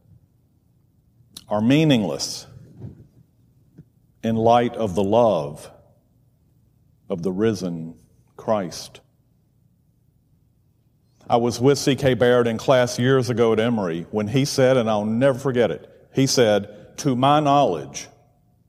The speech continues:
Doctor Barrett said, "no one in the ancient world had ever said something this inclusive." And it was Paul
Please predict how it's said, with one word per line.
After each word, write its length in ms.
Doctor 240
Barrett 300
said, 280
"no 320
one 380
in 240
the 200
ancient 460
world 540
had 260
ever 760
said 680
something 640
this 440
inclusive." 840
And 80
it 80
was 160
Paul 720